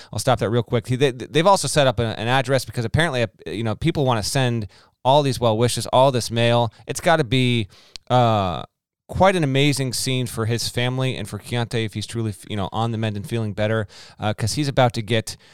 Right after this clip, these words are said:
a mountain range, uh, of mail, and that'll, that'll certainly be something. The, the statement continues, "We will continue to share updates about Keontae's health and progress. We have seen how much people love and care for him.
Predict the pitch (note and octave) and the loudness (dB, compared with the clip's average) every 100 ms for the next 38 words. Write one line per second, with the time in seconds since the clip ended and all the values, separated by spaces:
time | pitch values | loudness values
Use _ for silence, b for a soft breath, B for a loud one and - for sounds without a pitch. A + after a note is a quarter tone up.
0 | b D3 A2+ A#2+ D3 C#3 B2+ G#2+ G2 F2+ | b -6 -2 0 0 0 -2 -2 -2 -6
1 | - - A2 G2 - G#2+ G2 A2+ G#2+ G2+ | -8 -4 -2 -2 -2 -4 -2 -4 -4 -4
2 | G2+ G#2+ G#2+ G#2+ - A2 G#2+ A2 G#2+ G2+ | -6 -4 -4 -6 -6 -6 -4 -4 -4 -4
3 | A2 A2+ A2 A#2 - A2+ D3+ D#3 C3 B2+ | -2 -2 0 0 0 0 0 0 -2 -2
4 | C#3+ C3 A2 - B B B B2 F3+ F#3+ | 2 2 0 -2 B B B 4 6 6
5 | D3+ - E3+ F#3 E3+ D#3+ D3 C3+ D3 B2+ | 2 0 0 2 2 4 4 4 2 2
6 | B2 A#2 - B2+ C#3 D3 - B2 A#2 A2 | 0 0 0 0 2 0 2 2 2 0
7 | - G2 F2+ F#2 - A#2 A2 - D#3+ E3 | 0 0 0 -4 -4 -4 -4 -2 0 2
8 | C#3 C#3 B2+ - B2+ A#2 A2 A#2 A#2 - | 4 4 2 0 -2 0 4 4 2 0
9 | A#2 A2 G2+ G2+ F#2+ | 0 0 -2 -2 -4